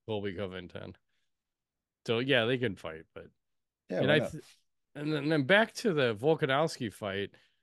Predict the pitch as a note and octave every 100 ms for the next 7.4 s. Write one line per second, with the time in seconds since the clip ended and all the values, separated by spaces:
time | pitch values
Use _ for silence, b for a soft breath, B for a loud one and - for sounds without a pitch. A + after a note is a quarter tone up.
0 | - - C#3+ C#3 B2 G#3 G#3 F#3+ G3 D3
1 | C#3+ B2 B2 B2+ C3 A#2 A#2 F#2+ A#2+ C3
2 | C3 A#2 G2 - A2+ G#2+ C3+ A#2 A2 A2
3 | G#2+ A2 G#2 G#2 G#2 G#2 G#2+ F#2+ G2+ A2
4 | A2+ A#2 - - b b b b - F3+
5 | F3 A3 E3+ F3 F3 E3+ D3 E3 D3+ -
6 | D#3+ D3 C#3 A2 A#2+ G#2 B2 B2+ A2 A#2+
7 | A#2+ - G2+ G2+